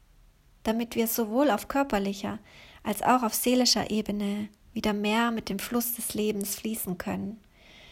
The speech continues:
Und so kann alles, was uns zunächst als unangenehm und schmerzlich erscheint,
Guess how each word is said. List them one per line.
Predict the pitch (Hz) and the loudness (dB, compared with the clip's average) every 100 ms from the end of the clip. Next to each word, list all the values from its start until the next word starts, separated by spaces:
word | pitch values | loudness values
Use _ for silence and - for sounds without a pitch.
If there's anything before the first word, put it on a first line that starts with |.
| - - - - _ _ _ _ _ _ _ _ - | -20 -20 -20 -20 _ _ _ _ _ _ _ _ -6
Und | 220 | -4
so | - 294 | 2 2
kann | 294 285 269 | 2 -2 0
alles, | 233 220 202 202 - - - - _ - | 0 2 0 -2 -6 -6 -10 -18 _ -6
was | 220 226 | -4 -4
uns | 226 - | -6 -6
zunächst | - 214 240 330 - - - - | -4 -2 0 0 -2 -8 -12 -12
als | - 208 - - - | -4 -2 -2 -6 -2
unangenehm | 285 269 214 196 190 196 202 214 - | 2 2 0 -2 0 0 -2 -6 -8
und | 208 | -2
schmerzlich | - 226 233 269 - 220 | -2 0 -2 -2 -4 -4
erscheint, | - 220 214 208 208 214 - | -2 -2 -2 -2 -4 -6 -10